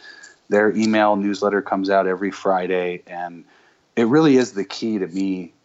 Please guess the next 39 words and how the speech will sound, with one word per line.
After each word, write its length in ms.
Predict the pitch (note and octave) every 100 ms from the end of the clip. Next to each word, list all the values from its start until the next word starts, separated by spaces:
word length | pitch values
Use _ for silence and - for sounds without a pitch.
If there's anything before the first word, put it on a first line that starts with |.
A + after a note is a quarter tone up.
| _ _ _
staying 460 | - - G#2+ F#2+ F#2
on 100 | E2+
top 280 | - F2 -
of 120 | A2
everything. 520 | A2+ A#2 C3 B2+ C3
'Cause, 300 | - A2+ G2 _ _ _ _ D3
you 80 |
know, 100 | C#3+
in 140 | C3 C#3
my 140 | D#3
business, 300 | C#3 A#2+ A#2 _ _ - G#2 -
these 180 | C#3 C#3+
things 480 | _ - - D3+ A#2+
are 80 | G#2
changing 460 | - A2 G2 F#2
every 200 | F2 E2
day. 240 | D#2 - - -
Every 180 | A#2+ A#2
day 100 | A2
there's 180 | G2 F#2
a 40 |
new 100 | G2
software, 480 | - F2+ E2+ F2+ E2+
there's 140 | E2+
a 40 | E2+
new 100 | F#2
shiny 320 | - F#2 F#2
thing 240 | G2 F2+
to 40 | E2+
look 260 | E2+ -
at. 220 | F2 E2
Google's 380 | G2+ A2 G2 F#2
changing 400 | - F#2 F2 F2+
something 420 | - F2 - F2
else. 280 | E2+ E2 -
Google 260 | A2+ A2 G2+
Plus 280 | - F2+ -
got 220 | - -
redesigned. 720 | F2+ E2+ E2 E2+ E2 E2